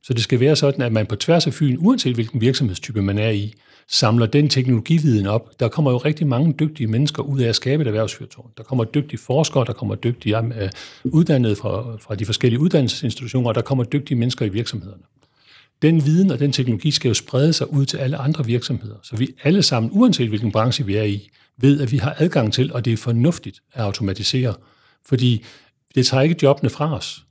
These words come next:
men det gør os i stand til at have de spændende og de gode jobs, fordi vores produktivitet er holdt oppe af teknologi, i stedet for holdt oppe af, at vi er rigtig mange, der render rundt og gør noget, som, som er mere, øh, gentagende og nedslidende arbejde. Så,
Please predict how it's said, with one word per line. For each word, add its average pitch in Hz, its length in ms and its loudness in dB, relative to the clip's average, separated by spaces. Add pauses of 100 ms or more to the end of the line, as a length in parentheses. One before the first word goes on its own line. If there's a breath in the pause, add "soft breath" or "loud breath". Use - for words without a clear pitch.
(160)
men 113 100 0
det 117 100 0
gør 120 100 2
os 113 180 2
i 117 40 -2
stand 139 260 2
til 151 100 0
at 120 60 0
have 123 100 -2
de 117 100 -4
spændende 160 400 2
og 113 100 -2
de 117 40 -8
gode 147 340 2
jobs, 123 280 2
fordi 165 440 0
vores 113 180 0
produktivitet 120 840 -4
er 127 120 -10
holdt 104 280 -2
oppe 143 280 2 (360 loud breath)
af 110 100 -8
teknologi, 127 560 0
i 143 40 -4
stedet 131 240 2
for 131 100 0
holdt 101 160 0
oppe 117 200 0
af, 113 60 0
at 104 80 -2
vi 107 60 -2
er 101 100 -2
rigtig 113 220 0
mange, 113 340 0
der 98 160 -4
render 101 120 0
rundt 113 180 0
og 110 60 -4
gør 113 160 2
noget, 110 280 2
som, 98 220 -4
som 98 200 -6
er 98 60 -6
mere, 107 300 2 (500 loud breath)
øh, 104 400 -6 (220)
gentagende 113 480 2
og 92 80 0
nedslidende 101 440 0
arbejde. 92 420 -8 (580 soft breath)
Så, 123 180 -2